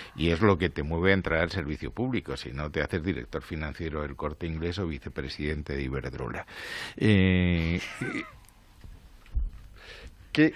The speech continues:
te, te, te contaba una anécdota, eh, sobre qué es el patriotismo. Yo tuve un, mi primer ministro, en cultura, por cierto, tenía veintinueve o treinta años, fue Pío Cabanillas.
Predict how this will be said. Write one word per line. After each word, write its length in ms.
te, 240
te, 200
te 80
contaba 560
una 220
anécdota, 680
eh, 460
sobre 500
qué 220
es 140
el 100
patriotismo. 880
Yo 320
tuve 360
un, 440
mi 160
primer 400
ministro, 580
en 220
cultura, 440
por 180
cierto, 420
tenía 340
veintinueve 420
o 40
treinta 300
años, 220
fue 200
Pío 200
Cabanillas. 640